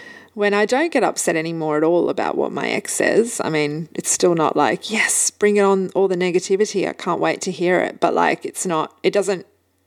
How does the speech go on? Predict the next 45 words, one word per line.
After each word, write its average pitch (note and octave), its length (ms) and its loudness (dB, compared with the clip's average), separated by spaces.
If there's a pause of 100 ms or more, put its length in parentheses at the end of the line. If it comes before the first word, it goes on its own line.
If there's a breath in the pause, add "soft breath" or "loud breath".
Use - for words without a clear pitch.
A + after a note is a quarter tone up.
(160)
I F#3+ 120 2
don't G3 420 0
believe D#3+ 380 2
it. - 260 -2
You F#3 100 2
know, E3 220 2
I - 160 -2
know F3+ 280 -2
it's - 180 -8
not - 180 -8
true. - 260 -2 (720 loud breath)
And, E3+ 420 -2
um, E3 380 0 (480)
yeah, C#4 300 0
I C#4 60 0
don't D4 100 0
know. B3+ 260 2
So G3+ 160 0
it F#3+ 140 0
just A#3 140 -2
got A3 100 0
me G3+ 100 2
thinking, A#3+ 480 0
and F3 80 0
I F3+ 60 4
started F3+ 440 0
doing F#3 200 2
some E3 300 -8
reading A#3 460 0
about G#3 440 2
it, G3+ 460 2
and F3 440 -2 (720 loud breath)
<sighs> - 460 -6
something F4+ 340 2
that C#4+ 120 6
I've G#3+ 120 4
always F3+ 260 4
done. E3 280 0
And F#3 180 0
I G3 80 2
think A3 460 -2 (100)
this C4 200 0
is C4 80 0
something F#3 640 0
that E3 300 0